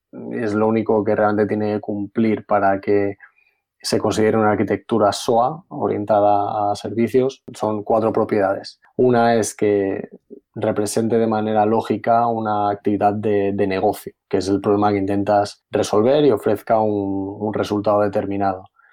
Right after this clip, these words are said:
Lo segundo es que el servicio esté contenido en sí mismo, a garantías para por sí mismo tener expresividad suficiente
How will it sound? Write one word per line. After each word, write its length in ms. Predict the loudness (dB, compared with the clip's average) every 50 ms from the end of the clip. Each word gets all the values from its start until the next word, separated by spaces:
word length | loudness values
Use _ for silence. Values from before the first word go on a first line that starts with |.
| _ _ _ _ _
Lo 80 | -4 0
segundo 400 | 2 2 2 4 4 4 4 2
es 120 | 2 0 0
que 520 | 0 2 2 4 4 4 4 4 4 2
el 120 | 2 0 2
servicio 360 | 2 2 2 4 2 2 -2
esté 200 | -2 -2 -4 -2
contenido 500 | -2 -2 -4 -2 -2 -2 -2 -2 -2 -4
en 60 | -6
sí 140 | -6 -4 -4
mismo, 460 | -2 -2 -2 -4 -6 -10 -10 -12 _ _ _ _ -2
a 380 | 0 2 4 4 4 4 4 4 2
garantías 720 | 2 2 2 2 0 0 2 2 4 4 2 2 0 -2 -2
para 380 | 0 2 4 2 2 0 -2 _ _ _ -2
por 180 | -2 -2 0
sí 120 | 0 -2 -2
mismo 400 | -2 -2 -2 0 0 0 0 -2
tener 320 | -4 -10 -10 -8 -8 -8
expresividad 560 | -8 -6 -4 -4 -2 0 0 0 2 2 0
suficiente 760 | 0 0 -2 -2 -2 -2 -2 -2 -2 0 -2 -2 -4 -4 -6